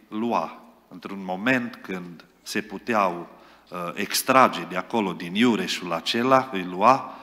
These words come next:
și aducea înapoi în biserică. Și Domnul, chiar am dorit să facă lucrul acesta. Pe cei care i-a prins lumea în roata ei, în iureșul ei, Domnul să-i aducă înapoi în casa lui.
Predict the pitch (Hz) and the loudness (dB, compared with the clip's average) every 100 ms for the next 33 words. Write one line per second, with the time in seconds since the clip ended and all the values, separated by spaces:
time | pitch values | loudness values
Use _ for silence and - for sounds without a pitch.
0 | - - 107 110 107 117 110 104 107 95 | -14 -8 -6 -4 0 0 0 -2 -4 -4
1 | 92 92 - 80 78 - - - _ - | -6 -8 -8 -8 -12 -16 -20 -20 _ -20
2 | - - - - - - - - - - | -20 -20 -20 -20 -20 -20 -20 -20 -10 -6
3 | - 156 165 156 147 135 131 - - - | -2 6 6 6 -2 -4 -6 -12 -8 6
4 | 156 147 131 127 127 123 - 110 110 - | 8 10 8 4 2 2 -2 4 4 4
5 | 87 85 - 85 82 - 85 - - - | -4 -8 -10 -8 -8 -8 -8 -8 -10 -10
6 | - - - - - - - - _ 139 | -14 -20 -20 -20 -20 -20 -20 -20 _ -2
7 | 135 139 135 127 120 120 123 131 127 117 | 2 2 4 4 6 4 4 2 0 0
8 | 120 131 120 117 110 110 110 107 - 107 | 0 0 0 0 0 0 -4 -12 -10 2
9 | 135 131 123 117 113 107 101 104 127 127 | 8 8 6 2 2 0 -2 0 0 2
10 | 113 - 113 110 107 123 123 113 - 113 | 0 -2 -4 -6 -4 -4 -4 -6 -4 -4
11 | 110 101 104 101 98 101 92 90 98 - | -6 -8 -4 -2 -2 -4 -6 -4 -4 -2
12 | 92 90 80 | -2 -4 -6